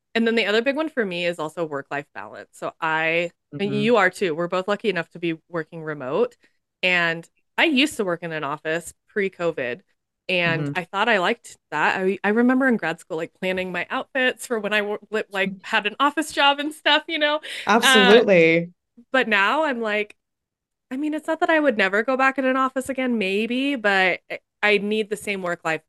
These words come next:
Speaker 1: balance, though. I need to be home as much as I am, like, uh, my downtime at home as much as I have now. That's important for me.
Speaker 2: Absolutely. And, you know, working in an office could never be me anymore.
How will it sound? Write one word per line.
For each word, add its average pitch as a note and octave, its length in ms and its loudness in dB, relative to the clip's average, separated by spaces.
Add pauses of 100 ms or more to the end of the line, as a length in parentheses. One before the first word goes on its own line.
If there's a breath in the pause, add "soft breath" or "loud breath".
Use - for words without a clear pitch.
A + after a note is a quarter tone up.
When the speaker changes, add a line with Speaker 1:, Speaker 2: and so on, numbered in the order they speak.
Speaker 1:
balance, C#3 600 -6
though. - 240 -16
I E3+ 120 -4
need F3+ 220 -6
to F#3 100 -8
be F3 140 -4
home E3+ 300 -8
as D#3 120 -8
much D#3+ 240 -8
as E3 120 -12
I C#3+ 100 -8
am, C3 580 -12 (1120)
like, F3 220 -2
uh, G3+ 140 -6
my G3 160 0
downtime F3+ 560 -2
at - 80 -16
home D3+ 180 -12
as D3+ 120 -16
much D3+ 180 -14
as D3 100 -16
I - 100 -8
have - 280 -16
now. C#2 200 -20 (340)
That's E3+ 160 -10
important D#3+ 380 -10
for - 100 -20
me. - 200 -20 (720)
Speaker 2:
Absolutely. F#3 680 2
And, F3 420 2
you F#3+ 120 0
know, F3+ 340 2 (300)
working G3+ 360 0
in G#3+ 80 4
an F#3+ 80 0
office F3 260 -2
could F3 100 -2
never D#3 200 -2
be C#3+ 120 -2
me C#3 160 -4
anymore. D3+ 480 -8